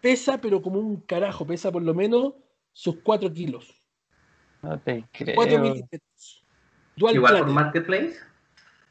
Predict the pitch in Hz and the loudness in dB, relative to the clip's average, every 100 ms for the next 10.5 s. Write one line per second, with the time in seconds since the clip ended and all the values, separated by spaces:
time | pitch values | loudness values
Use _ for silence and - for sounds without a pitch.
0 | 165 170 156 214 214 160 175 175 190 202 | -12 -10 -6 -4 -4 -2 -4 -2 -4 -6
1 | 180 156 202 170 170 156 208 196 208 185 | -10 -2 -2 -2 -4 -6 -2 2 2 4
2 | 196 196 165 214 233 233 - 165 185 190 | 4 2 4 6 6 4 0 2 2 2
3 | 208 208 175 165 160 170 156 202 220 208 | 2 2 -2 -4 -4 -4 -2 -2 -2 -6
4 | 165 233 - 180 214 _ _ _ _ _ | -8 -8 -4 -4 -6 _ _ _ _ _
5 | 175 165 220 220 208 214 233 226 220 - | -4 -4 -4 -4 -2 -4 -4 -6 -6 0
6 | 233 226 220 240 247 220 196 - 226 220 | 2 2 -2 -2 -2 -4 -4 2 2 2
7 | 208 - 233 226 196 220 220 240 190 208 | -4 -8 -6 -4 -2 -2 0 0 2 0
8 | 214 233 233 240 226 233 240 240 226 208 | 0 -2 -4 -4 -4 0 0 0 0 0
9 | 202 185 202 202 220 220 208 220 214 214 | -2 -2 -2 0 2 2 2 2 2 0
10 | 214 - 254 147 | -2 -4 -4 -6